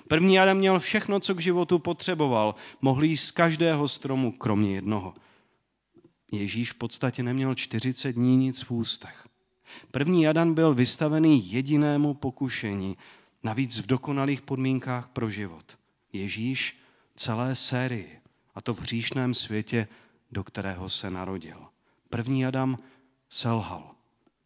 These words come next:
nechal se oklamat a v něm selháváme my všichni, bez výjimky, čas od času. Ale tento nový Adam, Ježíš Kristus,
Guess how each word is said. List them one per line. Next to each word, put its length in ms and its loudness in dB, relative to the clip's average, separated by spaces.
nechal 300 -2
se 180 -4
oklamat 640 -6
a 240 -2
v 100 -10
něm 200 2
selháváme 960 0
my 180 0
všichni, 520 -8
bez 220 0
výjimky, 580 -8
čas 320 -8
od 140 -18
času. 340 -10
Ale 160 -6
tento 360 -2
nový 400 0
Adam, 340 -4
Ježíš 420 -4
Kristus, 840 -8